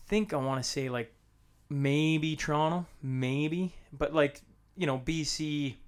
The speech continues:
across to there. I'd played hockey in Ontario, so they'd come out a couple times, but never any further than that. You think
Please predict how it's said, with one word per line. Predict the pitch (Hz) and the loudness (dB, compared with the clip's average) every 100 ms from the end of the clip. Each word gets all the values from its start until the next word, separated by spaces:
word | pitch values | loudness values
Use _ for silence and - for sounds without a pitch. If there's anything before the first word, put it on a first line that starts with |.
| - | -16
across | - - 127 123 - | -12 -2 0 0 -2
to | - | -6
there. | 123 123 123 | -4 0 2
I'd | 123 131 | 0 -2
played | 127 120 | -4 -2
hockey | 120 120 120 123 | 2 2 2 -2
in | |
Ontario, | 120 117 117 131 120 117 120 | -2 -2 0 0 2 0 -2
so | - | -2
they'd | 123 131 123 | 0 -2 -2
come | 127 123 | -2 0
out | |
a | 120 | 0
couple | 127 117 123 | 0 -2 -2
times, | 131 123 127 - - - - | -2 -2 -4 -8 -16 -20 -6
but | 226 | 6
never | 220 185 | 8 8
any | 147 | 6
further | - 175 190 | 4 2 4
than | 120 | 0
that. | 107 120 | -2 -6
You | 135 | 0
think | 185 156 - | 2 2 -2